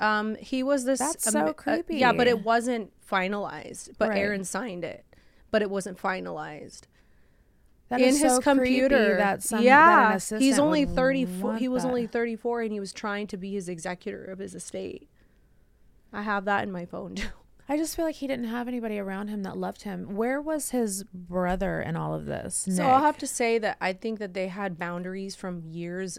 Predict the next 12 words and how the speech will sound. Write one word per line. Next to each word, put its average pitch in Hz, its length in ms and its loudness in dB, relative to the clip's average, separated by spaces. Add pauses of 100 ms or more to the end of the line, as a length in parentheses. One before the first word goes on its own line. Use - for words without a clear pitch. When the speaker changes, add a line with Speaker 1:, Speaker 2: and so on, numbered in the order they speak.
Speaker 1:
of 170 220 -10
dealing - 500 -12
with 185 200 -8
what 175 180 -8
I 190 180 -6
dealt 202 280 -2
with, 247 360 -2
and 180 220 -6
that 175 180 -8
they 185 280 -6
kind 175 360 -10
of 185 140 -10